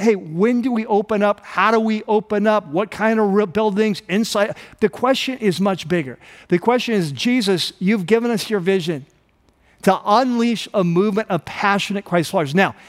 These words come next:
how do you want us to do that in a wide variety of ways in this new season we're in?" So that's number one. We're gonna be praying,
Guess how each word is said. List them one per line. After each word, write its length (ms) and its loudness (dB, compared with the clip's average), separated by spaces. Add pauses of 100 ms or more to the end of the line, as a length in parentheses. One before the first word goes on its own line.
(140)
how 400 0
do 120 -4
you 120 0
want 340 0
us 200 -2
to 100 0
do 300 0
that 320 -8 (500)
in 160 2
a 40 0
wide 460 2
variety 280 0
of 80 -2
ways 540 -6 (320)
in 120 0
this 180 0
new 180 0
season 540 -4 (240)
we're 120 -8
in?" 120 -4
So 120 0
that's 160 0
number 200 4
one. 220 0 (180)
We're 80 -4
gonna 140 0
be 140 2
praying, 500 0